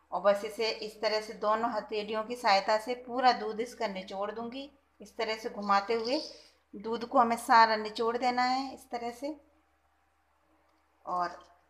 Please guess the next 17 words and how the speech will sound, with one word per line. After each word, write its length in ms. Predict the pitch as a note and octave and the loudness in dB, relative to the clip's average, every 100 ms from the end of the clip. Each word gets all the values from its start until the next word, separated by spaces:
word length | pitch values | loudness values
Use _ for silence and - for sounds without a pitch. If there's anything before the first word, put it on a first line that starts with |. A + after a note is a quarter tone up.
| _ | _
ये 140 | G3+ G#3 | -10 -8
देखिए 400 | F3+ D#3+ - E3+ - _ _ - | -8 -10 -12 -18 -18 _ _ -8
सारा 260 | A#3 G#3+ A3+ | -2 0 0
दूध 240 | A#3+ A#3 | -2 -8
निचोड़ 320 | A#3 A3+ A#3+ A#3+ | -8 -10 -10 -8
गया 180 | C4 F4 - _ _ _ _ _ _ | -6 -8 -10 _ _ _ _ _ _
इस 240 | - G#3 - | -20 -20 -12
तरह 240 | F#3+ F#3 | -8 -8
से। 160 | F#3 F#3 _ _ _ _ | -10 -18 _ _ _ _
और 140 | G3+ G3 | -4 2
बस 260 | G3+ G3 - | 2 2 -4
अपनी 280 | G#3+ G#3 G#3 | -4 -4 -4
ये 180 | G#3 G#3 | -2 0
जो 200 | G#3 G#3 | 0 -2
stuffing 440 | - A3 B3 B3+ | -2 -2 -2 -4
लेंगे 340 | C4 C4 C4 D4+ | -2 -4 0 0
हम 560 | E4+ D#4+ - - - | 2 2 0 -12 -20